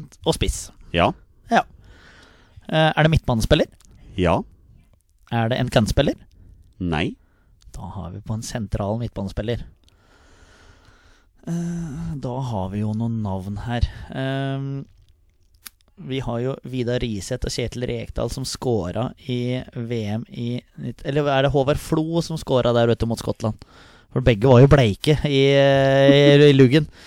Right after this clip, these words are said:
Speaker 1: Ehm, og så skårer jo Dan Eggen. Ehm, så det går jo an å spørre faktisk om han skåra i, ehm, V M. Har, eh, han skåra mål i V M for Norge?
Speaker 2: Nei.
Speaker 1: Nei.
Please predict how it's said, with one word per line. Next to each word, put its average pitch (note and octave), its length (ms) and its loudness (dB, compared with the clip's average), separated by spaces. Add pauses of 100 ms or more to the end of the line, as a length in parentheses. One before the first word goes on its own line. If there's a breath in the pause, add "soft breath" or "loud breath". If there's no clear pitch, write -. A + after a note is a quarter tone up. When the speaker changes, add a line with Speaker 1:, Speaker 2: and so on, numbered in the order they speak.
(600 loud breath)
Speaker 1:
Ehm, D#3+ 480 -2
og D3 160 -8
så D#3 100 -6
skårer C3+ 360 0
jo C#3 40 0
Dan B2+ 300 -2
Eggen. C#3 420 -8 (420 loud breath)
Ehm, F3 720 -4 (200)
så - 220 -6
det D3+ 180 -4
går C3+ 240 0
jo D3+ 80 -2
an C3 100 -6
å D3+ 40 -8
spørre B2 360 -4
faktisk - 400 -8
om A#2 180 -2
han C#3 140 -6
skåra B2 720 -2 (120)
i, B2+ 300 -6
ehm, C#3 640 -4
V C3 140 -6
M. A#2+ 160 -4 (420 loud breath)
Har, D3+ 300 6
eh, E3 340 8
han D#3+ 400 0
skåra D#3 380 4
mål C#3+ 360 6
i E3 160 2
V D#3 120 2
M D#3 120 2
for E3 120 2
Norge? D#3+ 240 2 (540)
Speaker 2:
Nei. E2+ 280 -4 (200)
Speaker 1:
Nei. - 140 -8